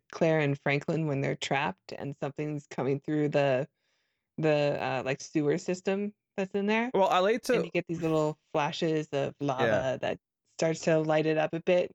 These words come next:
Speaker 2: I like the visuals. I like the
Speaker 1: Yeah.
Speaker 2: mechanics of the, the dinosaur,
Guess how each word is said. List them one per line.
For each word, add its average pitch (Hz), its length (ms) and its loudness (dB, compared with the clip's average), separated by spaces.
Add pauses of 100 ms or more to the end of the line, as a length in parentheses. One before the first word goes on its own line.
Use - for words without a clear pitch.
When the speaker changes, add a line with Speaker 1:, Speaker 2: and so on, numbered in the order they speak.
Speaker 2:
I 165 100 2
like 226 280 2
the 294 100 0
visuals. 190 640 2
I 139 80 2
like 160 240 2
the 196 60 0
Speaker 1:
Yeah. 175 60 0
Speaker 2:
mechanics 147 680 0
of - 340 -2
the, 127 140 2
the 123 120 0
dinosaur, 123 840 2